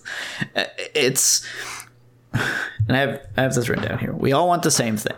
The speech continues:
right? We, we all want to make the world a better place. Yes,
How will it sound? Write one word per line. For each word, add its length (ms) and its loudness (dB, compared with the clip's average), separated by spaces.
right? 280 -2
We, 160 2
we 120 4
all 440 4
want 420 4
to 100 4
make 440 2
the 100 0
world 340 0
a 60 -2
better 420 -2
place. 480 -10
Yes, 580 0